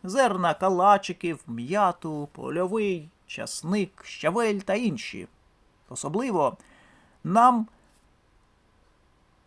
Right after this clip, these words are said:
смакувала квітка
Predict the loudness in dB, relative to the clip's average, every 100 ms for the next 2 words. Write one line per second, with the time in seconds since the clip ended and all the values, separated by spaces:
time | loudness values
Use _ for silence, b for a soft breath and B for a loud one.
0 | _ -8 -2 4 4 4 0 4 8 8
1 | 10 10 10 6 2 -2 -2 -4 0 4
2 | 4